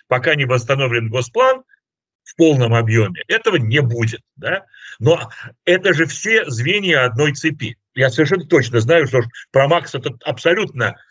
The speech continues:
вот я как бы это просто вижу, да, что ты делаешь все, чтобы потерь было наших ребят меньше. Наших, причем,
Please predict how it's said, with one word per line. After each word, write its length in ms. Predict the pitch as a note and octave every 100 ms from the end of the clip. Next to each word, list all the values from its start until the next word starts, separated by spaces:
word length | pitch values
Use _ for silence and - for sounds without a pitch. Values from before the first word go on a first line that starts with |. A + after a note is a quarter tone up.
| - -
вот 300 | A#2+ A#2+ -
я 200 | A#2+ B2+
как 200 | C3 B2+
бы 80 | C#3
это 160 | C#3
просто 260 | C#3 C#3+ C#3+
вижу, 420 | C#3 F3 B2+ F#2
да, 280 | G#2 E3 F#3+ - - -
что 180 | - C#3
ты 220 | - G#3
делаешь 480 | C3 F3+ F3 D#3 A2+
все, 340 | - F#3+ A3
чтобы 280 | - D#3+ B2+
потерь 640 | D3+ D3+ - G#3 F3 A#2
было 340 | F2 B2+ B2 A2
наших 380 | A#2 A2 G2+ A2
ребят 320 | G#2+ A2 -
меньше. 320 | A2+ G#2 - - _ _ _ _ -
Наших, 420 | G#2+ F3 C#3 B2
причем, 500 | B2+ C3 C3 D#3 C3+